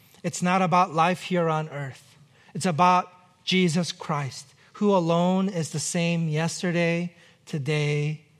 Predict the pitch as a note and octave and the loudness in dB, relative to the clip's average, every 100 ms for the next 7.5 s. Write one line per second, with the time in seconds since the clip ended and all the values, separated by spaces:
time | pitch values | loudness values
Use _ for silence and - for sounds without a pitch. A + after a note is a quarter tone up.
0 | _ _ - D3 - D#3 C#3+ B2 C3 - | _ _ -6 -6 -4 -6 -4 -8 -12 -18
1 | _ _ _ _ _ _ _ _ _ _ | _ _ _ _ _ _ _ _ _ _
2 | _ _ - _ _ _ _ - G#3 A3 | _ _ -20 _ _ _ _ 0 2 4
3 | F3 E3 E3+ - - - _ - _ - | 2 0 -4 -6 -10 -18 _ -20 _ 0
4 | F3+ F3 F3 C#3+ D#3 E3+ F3+ E3+ D#3 C3 | 2 2 0 -2 -2 0 2 0 -2 -4
5 | B2 - - - _ _ _ _ _ E3 | -8 -12 -14 -18 _ _ _ _ _ 0
6 | F3 F#3+ G3 F3 F3 F3+ D#3+ D#3+ D3 - | 2 4 2 0 -2 -2 -2 -2 -6 -6
7 | C#3 C3 C3+ - - | -6 -6 -8 -14 -18